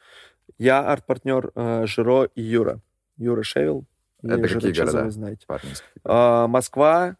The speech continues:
Speaker 1: Кемерово,
Speaker 2: Ага.
Speaker 1: Сургут.
Speaker 2: Ага.
Speaker 1: Вот. А, нас всего четыре человека, и мы как лицо бренда на мероприятиях,
Speaker 2: На мероприятиях.
Speaker 1: да.
Speaker 2: Так, ага.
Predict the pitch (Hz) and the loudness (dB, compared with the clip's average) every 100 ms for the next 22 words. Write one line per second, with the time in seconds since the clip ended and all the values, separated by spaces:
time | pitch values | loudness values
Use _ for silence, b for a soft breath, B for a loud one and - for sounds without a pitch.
0 | _ _ _ _ _ _ _ 139 139 156 | _ _ _ _ _ _ _ 0 4 4
1 | 151 147 147 - - 85 80 117 113 101 | 4 2 -2 -12 -14 -8 -4 -2 -2 -4
2 | _ - 80 82 67 - _ _ _ 110 | _ -14 -10 -10 -12 -14 _ _ _ -4
3 | 110 - - 113 117 113 110 117 139 - | -4 -4 -6 -4 -2 -2 -4 -2 -2 0
4 | 139 127 - - 123 - 139 170 190 139 | -2 -2 -2 -4 -4 0 2 2 0 -2
5 | 127 156 165 160 - 135 131 127 123 - | -2 -2 -2 -2 0 0 0 -4 -6 -2
6 | 135 113 123 143 127 120 113 117 - _ | -2 0 0 0 0 0 0 -4 -10 _
7 | _ _ _ _ 120 120 120 117 107 113 | _ _ _ _ -2 -2 -2 -4 -4 0
8 | 123 147 - - 123 - - 120 110 120 | 2 2 0 0 0 0 -2 -2 -2 -4
9 | - _ 101 87 65 52 - _ 82 87 | -12 _ 0 0 0 -4 -10 _ -8 -6
10 | 87 69 | -6 -8